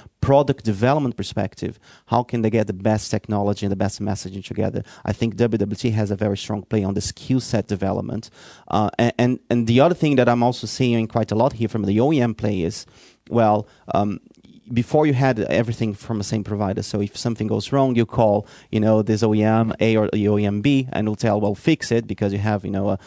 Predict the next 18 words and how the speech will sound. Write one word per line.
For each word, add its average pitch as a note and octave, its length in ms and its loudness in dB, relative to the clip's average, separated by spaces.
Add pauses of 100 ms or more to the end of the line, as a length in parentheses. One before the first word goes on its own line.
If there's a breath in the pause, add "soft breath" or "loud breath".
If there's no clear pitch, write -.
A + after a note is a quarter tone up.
(180 loud breath)
a, - 300 -2 (100)
a - 160 -4
support G#2+ 400 -4
maintenance G2 380 -6
contract C3+ 460 -2
with A#2+ 120 -2
them. B2+ 300 2
You A2 40 0
know, G2+ 200 0
it G2+ 100 -2
have G#2+ 220 -4
twenty-four - 340 -6
by A2+ 80 -8
seven A#2+ 400 0
or A2 140 -2
next - 280 -6
business G2 340 -8
day, C3+ 320 2